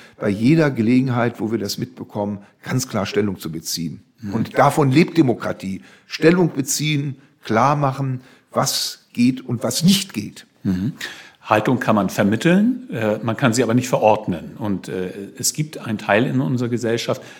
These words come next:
Speaker 2: der ist für entsprechende Parolen offensichtlich anfällig.
Speaker 1: Mhm.
Speaker 2: Ähm, neben der Vermittlung und dem Versuch zu überzeugen und rechtzeitig gegenzusteuern,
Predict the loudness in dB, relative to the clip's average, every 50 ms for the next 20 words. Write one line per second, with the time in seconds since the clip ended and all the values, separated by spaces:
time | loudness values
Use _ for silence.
0 | -14 _ -12 -10 -8 -8 -8 -6 -2 -2 -2 -2 -2 -4 -6 -6 -6 -4 -4 -6
1 | -6 -6 -8 -4 -2 0 0 0 -2 -4 -6 -4 -4 -4 -6 -6 -8 -10 -12 -16
2 | -18 -20 _ _ -6 -4 -2 -2 -4 -6 -6 -6 -4 -2 -2 -2 -4 -6 -10 -18
3 | -20 -20 -10 -8 -8 -8 -4 0 2 2 2 2 0 -2 -6 -14 -20 -20 _ _
4 | -12 -8 -2 2 4 4 4 4 4 2 2 2 2 2 2 4 4 2 2 0
5 | 0 0 0 0 0 -2 -2 -2 -2 -4 -6 -6 -6 -6 -4 -4 -4 -2 0 2
6 | 2 2 2 0 -4 -6 -4 -2 -2 -2 -2 -2 0 2 2 2 2 2 0 -2
7 | 0 0 2 0 0 0 -4 -4 -4 -4 -4 -4 -8 -10 -6 -6 -4 -4 -4 -4
8 | -6 -10 -8 -6 -6 -6 -6 -6